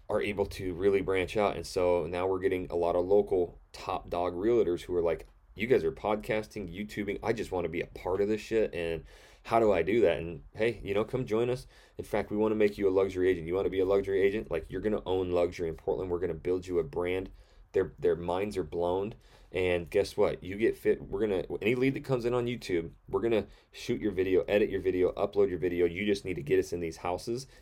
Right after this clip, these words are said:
and you need to know this content like the back of your hand. Anything that comes into YouTube, we split fifty fifty. And guess what? All the rest of your business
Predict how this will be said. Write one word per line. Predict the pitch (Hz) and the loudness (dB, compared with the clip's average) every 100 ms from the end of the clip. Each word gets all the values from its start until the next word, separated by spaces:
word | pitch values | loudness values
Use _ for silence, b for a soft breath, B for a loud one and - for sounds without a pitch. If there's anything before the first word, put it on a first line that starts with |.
| b | b
and | 90 | -6
you | |
need | 87 | -4
to | 80 | -2
know | 85 82 | 0 0
this | 80 | -2
content | - 85 76 - | -4 -4 -4 -6
like | 76 | -6
the | 71 | -6
back | 78 76 | -6 -6
of | 78 | -4
your | 82 | -4
hand. | 95 92 76 - b b b b - | -2 -4 -4 -10 b b b b -6
Anything | 90 87 98 | -6 -4 -4
that | - | -4
comes | 104 90 | -4 -4
into | 92 | -4
YouTube, | 92 117 - 123 | -4 -4 -4 -4
we | 85 | -6
split | - - - | -4 -2 -2
fifty | 87 - 85 | -4 -6 -4
fifty. | 117 123 135 139 B B B | -2 -2 -4 -6 B B B
And | 98 | 0
guess | 110 110 - | 2 2 0
what? | 104 - | -2 -2
All | 85 110 | -2 0
the | 135 | 0
rest | 120 135 139 | -2 -2 -4
of | 117 | 0
your | 131 | 2
business | 127 127 139 143 | 2 2 0 -4